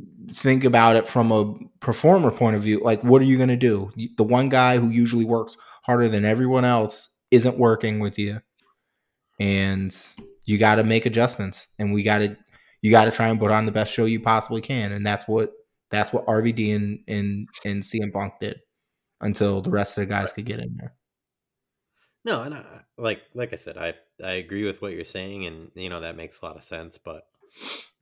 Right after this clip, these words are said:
Speaker 2: um, it doesn't take away from the fact that it, it ruins the psychology of the match.
Speaker 1: Oh, yeah. It de-, yeah, and I agree, I agree with you there. It definitely does. It definitely does. But I, I'm just,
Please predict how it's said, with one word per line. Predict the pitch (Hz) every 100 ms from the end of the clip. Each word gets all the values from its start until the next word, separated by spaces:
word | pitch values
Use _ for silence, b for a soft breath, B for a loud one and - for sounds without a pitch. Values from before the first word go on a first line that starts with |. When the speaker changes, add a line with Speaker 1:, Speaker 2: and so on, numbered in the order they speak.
| -
Speaker 2:
um, | 87 76 80 92 _
it | 104
doesn't | 123 95
take | - 101
away | 92 85
from | 92
the | 82
fact | 90 80 -
that | 73
it, | 82 _ _ _
it | 98 90 - _ _ _ _
ruins | 113 120 123 110 101
the | 87 87
psychology | - 82 - 80 76 73 80
of | 71
the |
match. | 73 65 _ _ _ _ - -
Speaker 1:
Oh, | 170
yeah. | 113 90 -
It | 139
de-, | 143 139
yeah, | 139 175 139 101
and | 127
I | 139 147
agree, | 143 139
I | 139
agree | 139 131 131
with | 117
you | 120
there. | 110 117 101
It | 107
definitely | 127 120 113 101
does. | 107 107 - -
It | -
definitely | - 123 113
does. | 113 104 -
But | 113
I, | 107 107 - B B B -
I'm | 110
just, | 107 110 - - -